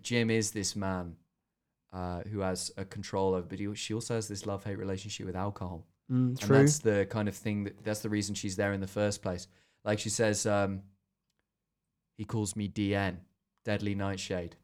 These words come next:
Speaker 2: Yeah.
Speaker 1: Um, which is, it's something to use to treat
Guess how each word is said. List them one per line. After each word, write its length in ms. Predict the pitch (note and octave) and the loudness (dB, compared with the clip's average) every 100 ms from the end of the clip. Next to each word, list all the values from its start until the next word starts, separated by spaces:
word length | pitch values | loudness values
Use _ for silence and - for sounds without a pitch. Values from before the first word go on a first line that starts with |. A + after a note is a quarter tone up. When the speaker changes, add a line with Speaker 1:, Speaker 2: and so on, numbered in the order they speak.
| - | -6
Speaker 2:
Yeah. 220 | B2 G#2+ - _ _ - | -2 -2 -6 _ _ -4
Speaker 1:
Um, 800 | G2+ F#2+ F#2+ F#2+ F#2+ F#2+ F#2 F#2 _ _ _ _ _ _ _ | 0 2 2 0 0 -2 -4 -8 _ _ _ _ _ _ _
which 300 | G#2+ G#2 - | -8 -6 -2
is, 240 | G2+ F#2+ - | -2 -2 -4
it's 120 | G#2 | -4
something 360 | - A#2 A#2 G#2 | -2 -2 -2 -4
to 100 | G#2 | -2
use 380 | G2+ G#2 G2 - | 0 2 2 -2
to 120 | - | -8
treat 560 | - - A2+ G#2 - | -8 -2 0 0 -6